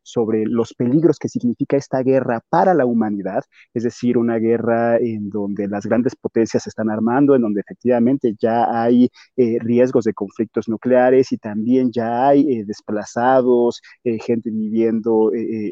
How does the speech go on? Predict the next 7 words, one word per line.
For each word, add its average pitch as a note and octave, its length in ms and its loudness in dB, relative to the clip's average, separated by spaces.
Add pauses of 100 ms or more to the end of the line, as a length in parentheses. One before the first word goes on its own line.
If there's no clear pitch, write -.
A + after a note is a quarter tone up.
(140)
eh, G2+ 100 -8
en G#2+ 160 -6
refugios, A#2 920 4
¿no? C3+ 180 2
Eh, B2 220 2
infancias B2 840 -2 (200)
lastimadas, B2 880 0